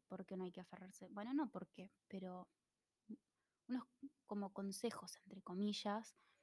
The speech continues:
eh, que siento que tal vez te van a servir para no estancarte en la depresión, en la tristeza. Em, naturalmente pasamos por cinco fases del duelo.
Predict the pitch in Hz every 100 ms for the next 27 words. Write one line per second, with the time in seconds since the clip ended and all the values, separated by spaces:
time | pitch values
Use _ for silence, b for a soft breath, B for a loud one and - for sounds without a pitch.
0 | b b b b b _ _ _ _ _
1 | _ _ _ 220 196 185 190 202 _ _
2 | _ _ 202 - 226 302 311 - 202 262
3 | - 214 208 220 - 196 190 190 185 -
4 | _ _ _ _ _ _ - 190 190 185
5 | 190 196 - 208 196 202 190 185 - 190
6 | 190 196 190 196 - 196 185 208 - _
7 | _ _ _ _ _ _ _ _ _ _
8 | _ - 196 190 196 208 - 190 - -
9 | _ _ _ _ _ _ _ _ _ _
10 | _ b b b b _ _ _ _ -
11 | 226 220 220 214 214 208 208 214 214 285
12 | - _ _ _ - - _ - 214 226
13 | 247 262 240 220 226 - 196 - 214 214
14 | 220 220 - 247 214 196 190 190 214